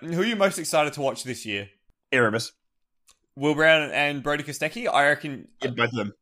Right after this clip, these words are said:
Speaker 1: yeah, that's gonna be cool. Uh, they're real, the way that they finished this year, last year, uh, they're gonna be a real
Speaker 2: Hmm.
Speaker 1: big challenge this year.
Speaker 2: Yep. I,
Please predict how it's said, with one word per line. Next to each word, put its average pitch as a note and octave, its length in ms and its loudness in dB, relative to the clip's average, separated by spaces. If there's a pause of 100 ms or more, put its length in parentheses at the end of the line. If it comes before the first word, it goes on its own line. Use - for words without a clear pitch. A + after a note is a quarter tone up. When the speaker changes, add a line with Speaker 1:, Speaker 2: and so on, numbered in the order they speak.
Speaker 1:
yeah, C3+ 440 2
that's C3 240 -2
gonna C#3 140 -6
be B2 120 -6
cool. G#2 340 -6 (600)
Uh, A2+ 420 2 (120)
they're B2 480 2 (140)
real, B2+ 640 -4 (360)
the D3 200 -6
way D3 160 6
that D#3 120 -8
they D#3 140 0
finished C#3 440 -4
this C3+ 220 -8
year, C3 220 -6
last C3 300 2
year, D#3+ 240 -4 (340)
uh, E2 140 -2 (140)
they're C#3 120 2
gonna C3+ 200 -4
be B2+ 80 -2
a A#2+ 80 -2
real A#2+ 340 -4
Speaker 2:
Hmm. A2+ 60 -8
Speaker 1:
big A#2+ 340 -6
challenge G#2+ 440 -4
this G#2 200 -16
year. G2+ 220 -14 (840)
Speaker 2:
Yep. F#2+ 220 -8 (400)
I, - 80 -4